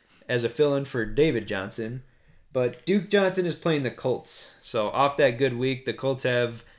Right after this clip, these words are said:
a very good defense. However, we just heard that the Colts did not have their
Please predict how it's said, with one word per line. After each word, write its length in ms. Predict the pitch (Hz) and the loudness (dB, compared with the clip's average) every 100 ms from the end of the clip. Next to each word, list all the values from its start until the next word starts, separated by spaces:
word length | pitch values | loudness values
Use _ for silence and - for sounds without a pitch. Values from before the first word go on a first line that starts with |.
| _ | _
a 60 | 120 | 2
very 200 | 139 135 | 4 4
good 200 | 131 120 | 2 -2
defense. 420 | 139 151 160 156 | -4 0 -2 0
However, 400 | 131 151 180 170 | 2 4 4 2
we 140 | 151 | 0
just 300 | 131 180 - | 2 0 2
heard 300 | 170 165 151 | 0 2 2
that 280 | 139 135 - - _ _ - - | 0 0 -2 -10 _ _ -20 -10
the 100 | 120 | -8
Colts 500 | 117 156 165 - - | -2 2 2 0 -4
did 200 | 123 127 | -4 -2
not 240 | 131 147 151 | 2 2 2
have 260 | 156 135 | 0 2
their 460 | 131 127 123 120 - | 2 2 2 2 -4